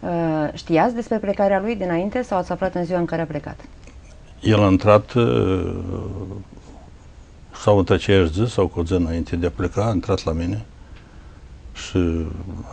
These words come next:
Speaker 2: în linii generale, ne-a explicat, motiv-, ne-a motivat, uh, decizia lui, da? Și a spus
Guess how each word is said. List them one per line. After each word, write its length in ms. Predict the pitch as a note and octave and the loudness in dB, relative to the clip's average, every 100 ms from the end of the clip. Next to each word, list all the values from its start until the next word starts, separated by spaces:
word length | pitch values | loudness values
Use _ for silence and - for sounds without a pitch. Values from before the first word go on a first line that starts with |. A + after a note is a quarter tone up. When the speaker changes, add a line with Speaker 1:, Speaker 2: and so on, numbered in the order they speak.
| - | -4
Speaker 2:
în 60 | F2+ | 0
linii 260 | G#2 G2 | 2 2
generale, 580 | E2 F2 E2+ F#2 F2+ E2 | 2 0 0 2 2 0
ne-a 400 | E2 E2 E2 D#2 | 0 -2 -2 -4
explicat, 540 | D#2 - - - F2 - - - - F#2 | -6 -6 -8 -2 -2 -2 -10 -20 -14 -10
motiv-, 320 | D#2 F2 E2 | -6 -6 0
ne-a 200 | F#2 F2+ | 2 2
motivat, 640 | E2+ E2 - E2 D#2 - - | 2 -2 -4 -4 -6 -6 -8
uh, 60 | D2+ D2 D2 F2 - - - - | -6 -6 -8 -14 -20 -20 -20 -12
decizia 420 | F2 - D#2+ D#2+ | -12 -8 -8 -6
lui, 220 | F2 A#2+ E3 - - - - - - - - - | -4 -4 -6 -12 -20 -20 -20 -20 -20 -20 -20 -12
da? 260 | - A#2 C#3 - - - - - - - - - - - | -4 -2 -2 -8 -16 -16 -16 -16 -18 -18 -20 -20 -20 -16
Și 140 | - F#2 | -2 -2
a 40 | |
spus 460 | - - G#2+ - | 0 -2 -2 -4